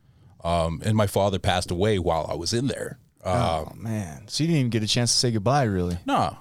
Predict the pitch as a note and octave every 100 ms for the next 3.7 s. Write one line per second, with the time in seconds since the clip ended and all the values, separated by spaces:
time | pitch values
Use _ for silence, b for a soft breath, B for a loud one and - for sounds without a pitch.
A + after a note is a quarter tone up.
0 | - D3 F#2 D#2 E2 G2 A#2+ F2+ D#2+ -
1 | G2 G#2+ F#2+ D#2+ - F#2+ F2 F2 F#2 F2
2 | - F#2 F2 F2 E2+ D#2 - _ _ _
3 | _ _ _ _ F#2+ F2 F2